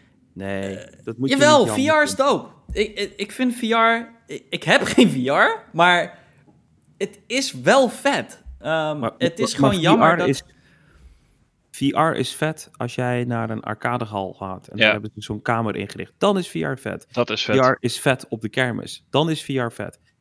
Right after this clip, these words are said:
Speaker 1: Maar V R
Speaker 2: Hmm.
Speaker 1: is niet vet als jij thuis op de bank zit met vrienden om je heen
Speaker 2: Nee,
Speaker 1: en jij
Speaker 2: oké.
Speaker 1: jezelf gaat afsluiten voor alles wat om je heen gebeurt. En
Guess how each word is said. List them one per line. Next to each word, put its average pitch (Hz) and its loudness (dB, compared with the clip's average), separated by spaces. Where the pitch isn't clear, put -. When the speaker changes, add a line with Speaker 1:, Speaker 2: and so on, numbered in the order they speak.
Speaker 1:
Maar 107 -10
V - -8
R 127 -2
Speaker 2:
Hmm. 135 0
Speaker 1:
is 113 -4
niet 151 -2
vet 135 -4
als - -20
jij 107 -12
thuis 131 -2
op - -20
de 110 -6
bank 113 -4
zit - -10
met 110 -2
vrienden 135 2
om 123 0
je 117 -2
heen 113 -2
Speaker 2:
Nee, 113 -4
Speaker 1:
en 117 0
jij 117 4
Speaker 2:
oké. 117 2
Speaker 1:
jezelf 113 -4
gaat - -4
afsluiten 110 -4
voor 110 -8
alles 131 2
wat 117 -8
om 117 -6
je 110 -4
heen 107 -6
gebeurt. - -4
En 113 -2